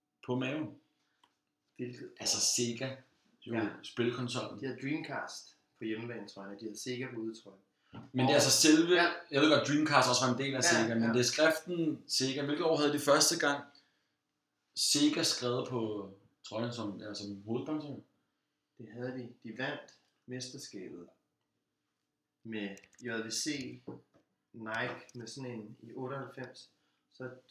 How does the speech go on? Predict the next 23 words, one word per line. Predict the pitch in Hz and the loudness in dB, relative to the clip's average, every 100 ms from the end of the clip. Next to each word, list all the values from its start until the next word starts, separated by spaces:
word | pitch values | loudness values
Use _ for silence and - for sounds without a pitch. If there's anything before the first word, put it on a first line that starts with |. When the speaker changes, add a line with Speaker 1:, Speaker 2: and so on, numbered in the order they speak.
| - | -14
Speaker 2:
får | 135 | -10
de | 120 117 | -10 -12
til | 123 117 | -12 -12
sæson | 117 117 120 | -10 -8 -8
nioghalvfems, | 143 131 117 131 117 - | -8 -8 -10 -12 -14 -16
der | 123 - | -18 -12
får | 120 113 | -12 -10
de | 113 | -10
J | |
V | 110 107 | -10 -12
C | - 131 120 - | -12 -10 -10 -8
den | 113 113 | -8 -10
der. | 117 113 _ _ - - - | -16 -18 _ _ -20 -20 -14
Til | 123 | -10
sæson | 127 156 139 135 | -6 -4 -6 -4
to | 185 - | -4 -4
tusind. | 147 127 131 - _ _ _ _ _ _ _ _ _ _ _ _ _ _ _ _ _ _ _ _ _ _ | -6 -10 -14 -20 _ _ _ _ _ _ _ _ _ _ _ _ _ _ _ _ _ _ _ _ _ _
Speaker 1:
Det | 120 | 0
er | |
sæson, | 120 - 143 143 | 4 4 4 2
jamen, | 131 131 127 135 | 0 0 -2 2
og | |
hvad, | 127 | 4